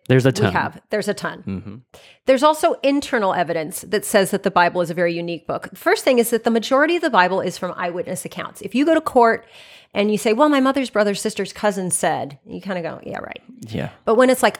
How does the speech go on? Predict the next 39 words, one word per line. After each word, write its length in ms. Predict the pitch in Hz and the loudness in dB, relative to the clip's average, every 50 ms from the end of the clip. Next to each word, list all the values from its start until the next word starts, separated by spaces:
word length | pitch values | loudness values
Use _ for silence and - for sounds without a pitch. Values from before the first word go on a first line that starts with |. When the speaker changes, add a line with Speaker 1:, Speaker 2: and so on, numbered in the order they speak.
| _ | _
Speaker 2:
"I 180 | - 202 202 208 | 2 2 2 2
saw," 580 | 196 - - - 202 175 170 175 185 214 262 285 _ _ _ - - | -2 -4 -2 2 4 4 4 4 2 0 -4 -10 _ _ _ -14 -12
Speaker 3:
Mm. 220 | 95 92 85 85 87 _ _ _ _ _ _ _ _ _ _ - | -10 -10 -10 -12 -16 _ _ _ _ _ _ _ _ _ _ 2
Speaker 2:
I, 440 | 196 190 185 185 185 160 - - _ _ - | 2 4 4 2 0 -2 -8 -16 _ _ -14
this 260 | 185 180 202 196 - | -4 -2 -2 -2 -2
is 80 | 208 196 | -2 0
what 140 | 202 190 175 | 0 0 0
he 100 | 190 196 | -2 -4
said, 320 | - - - 185 180 175 | -2 0 0 0 0 0
I 160 | - - 175 | 0 -2 -4
was 220 | 160 160 170 143 156 | -4 -6 -10 -12 -6
there, 500 | - 220 233 233 202 165 160 156 170 170 - | -4 -2 0 0 0 0 -2 -2 -4 -2 0
that 160 | 214 208 208 | -2 -2 -2
carries 340 | - 208 170 170 170 160 - _ _ | -6 -8 -8 -8 -8 -12 -16 _ _
greater 260 | - 170 151 - 175 | -8 -6 -4 -2 0
weight. 300 | 196 233 311 247 147 - - - - | 2 4 4 4 4 0 -4 -8 -4
That 140 | - 175 170 | -2 0 0
makes 160 | - 170 101 104 | 2 0 0 2
Speaker 3:
Mm-hmm. 20 | |
Speaker 2:
sense 240 | - 151 - - - | 2 2 2 0 0
to 100 | - - | -4 -4
us. 200 | - - - - - - - - _ _ _ - | -4 -6 -10 -16 -20 -20 -20 -20 _ _ _ 2
Well, 100 | 240 233 | 4 4
most 460 | 226 226 247 269 330 370 - - - | 6 8 6 6 6 4 0 -4 -6
of 100 | 311 277 | -4 -2
the 60 | 285 | 0
Bible 400 | 240 254 247 269 269 208 208 202 | 2 4 4 4 4 4 4 2
is 120 | 208 202 | 2 2
from, 300 | - - 233 220 214 202 - - - _ | 0 0 0 2 0 0 -2 -8 -16 _
written 360 | - 185 220 277 254 269 285 | -4 2 2 4 4 4 2
by 280 | 269 240 196 196 196 185 - _ - _ | 2 4 2 2 0 -2 -6 _ -20 _
men 300 | 180 180 190 185 185 202 | -8 -4 -2 -2 -2 0
who 120 | 196 233 | 0 0
were 180 | 226 190 196 208 | 2 2 0 0
standing 680 | 202 - - - - - 262 240 233 240 233 220 208 | 0 -2 -6 -6 0 2 4 4 4 4 2 2 0
right 260 | 190 185 196 202 196 - | 2 2 0 0 0 0
there. 220 | 196 175 156 151 | -2 -2 -2 -2
They 160 | 170 175 170 | -2 -4 -4
saw 720 | - - - - - - - 226 214 214 214 208 214 220 220 | -4 -8 -14 -14 -12 -4 -2 0 0 2 2 2 0 -2 -4